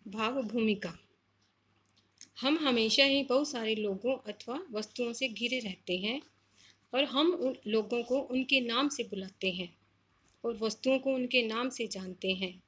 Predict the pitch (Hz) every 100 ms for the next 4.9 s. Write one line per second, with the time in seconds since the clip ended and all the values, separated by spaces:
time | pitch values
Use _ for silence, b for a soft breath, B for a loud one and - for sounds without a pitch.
0 | _ b b b _ 285 294 240 247 294
1 | 285 269 311 240 226 - 262 247 220 220
2 | - 247 247 - 233 226 262 262 233 220
3 | 214 208 196 190 - 247 240 220 - 220
4 | 214 262 247 214 226 226 196 180 170